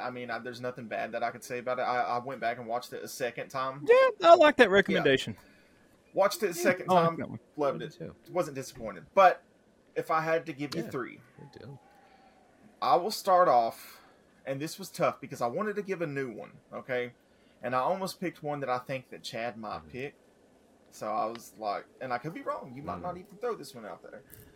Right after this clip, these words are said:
Speaker 1: Uh, or the one that I was gonna pick out there. So I'm going off with a B movie that came out this year. If you're a fan of Pet Sematary,
Speaker 3: Okay.
Speaker 1: I suggest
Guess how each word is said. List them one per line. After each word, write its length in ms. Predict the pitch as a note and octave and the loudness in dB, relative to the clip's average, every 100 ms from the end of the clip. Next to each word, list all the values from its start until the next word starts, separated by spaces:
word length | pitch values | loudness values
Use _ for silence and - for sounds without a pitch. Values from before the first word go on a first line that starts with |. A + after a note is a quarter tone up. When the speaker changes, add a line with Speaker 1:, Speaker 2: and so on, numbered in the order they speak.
| _ _ _ _ - | _ _ _ _ 0
Speaker 1:
Uh, 320 | B2+ A#2+ A2 | 4 4 0
or 140 | G#2+ B2 | -4 -4
the 80 | |
one 120 | C3 C3 | -4 -4
that 100 | A2 | -4
I 40 | |
was 120 | A#2 | -6
gonna 160 | B2+ C#3 | -10 -12
pick 200 | - A2 | -12 -12
out 140 | F2+ - | -12 -12
there. 180 | F2 - | -18 -18
So 300 | - F3+ F3 | -6 2 4
I'm 200 | D3 F#3 | 4 0
going 300 | F3+ F#3+ F#3+ | -2 -4 -2
off 440 | E3+ D#3+ D#3+ - - _ _ _ _ _ _ _ B2 | 2 0 0 -10 -20 _ _ _ _ _ _ _ -12
with 460 | D3 D3 - _ _ _ _ _ _ | -6 -6 -8 _ _ _ _ _ _
a 80 | C3+ | -8
B 320 | B2 D#3+ F#3+ | -4 -6 -6
movie 520 | G3 E3+ C#3+ A#2+ A#2 C#3+ | -10 -10 -12 -12 -14 -14
that 140 | A2+ - | -14 -12
came 180 | B2 | -12
out 180 | A2 G#2+ | -10 -12
this 200 | A2 - | -14 -18
year. 240 | F#2+ F#2+ B2 _ _ _ _ _ _ _ _ _ | -16 -16 -18 _ _ _ _ _ _ _ _ _
If 160 | C3+ - | -20 -14
you're 160 | G3+ A3 | -8 -8
a 60 | |
fan 360 | - D3+ C#3 C3+ | -6 -8 -8 -8
of 160 | C3 | -12
Pet 220 | - C3+ - | -10 -10 -10
Sematary, 640 | - C3+ G#2 - - - | -14 -14 -14 -20 -20 -18
Speaker 3:
Okay. 220 | - - - G#2 _ _ _ _ _ _ _ _ _ _ _ _ _ | -18 -20 -20 -20 _ _ _ _ _ _ _ _ _ _ _ _ _
Speaker 1:
I 240 | C3+ F3+ A3 | 4 4 4
suggest 800 | - B3 D3+ A2 - - - | -2 -10 -8 -8 -8 -18 -20